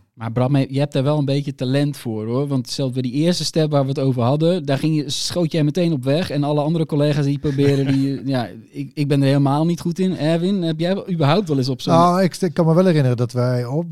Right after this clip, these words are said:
Speaker 2: Bright Day in de jaarbeurs, dat was, dat, wat, eh, wanneer was dat? tweeduizend,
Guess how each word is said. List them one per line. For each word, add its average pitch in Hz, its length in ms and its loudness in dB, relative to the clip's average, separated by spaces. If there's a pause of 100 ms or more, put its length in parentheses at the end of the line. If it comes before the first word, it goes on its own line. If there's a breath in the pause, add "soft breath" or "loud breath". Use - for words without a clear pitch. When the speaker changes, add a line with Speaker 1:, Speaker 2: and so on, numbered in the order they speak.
Speaker 2:
Bright 135 320 0 (140)
Day 151 420 0
in 131 220 -4
de 120 160 -4
jaarbeurs, 113 720 -4
dat 110 160 -10
was, 123 300 -14
dat, 117 200 -10
wat, 117 200 -12
eh, 120 80 -16 (280)
wanneer 120 200 -18
was 127 180 -10
dat? 151 200 -8
tweeduizend, 135 800 -6